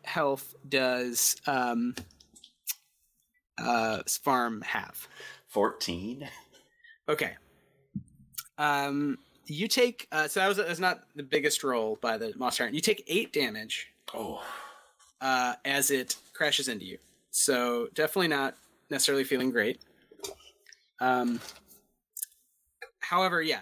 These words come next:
Speaker 1: now the problem is it is, it is kind of on top of you. You're in the thick of it. Um, it is also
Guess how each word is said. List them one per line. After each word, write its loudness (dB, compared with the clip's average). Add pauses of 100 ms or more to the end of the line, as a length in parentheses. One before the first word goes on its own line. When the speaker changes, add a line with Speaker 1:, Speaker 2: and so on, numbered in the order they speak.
Speaker 1:
now 2
the 0
problem 0
is 2
it 0
is, 4
it 2
is -2
kind 0
of -2
on -4
top 0
of 0
you. 2
You're -2
in 0
the 4
thick -2
of 0
it. 4 (380)
Um, -2
it 2
is 0
also 2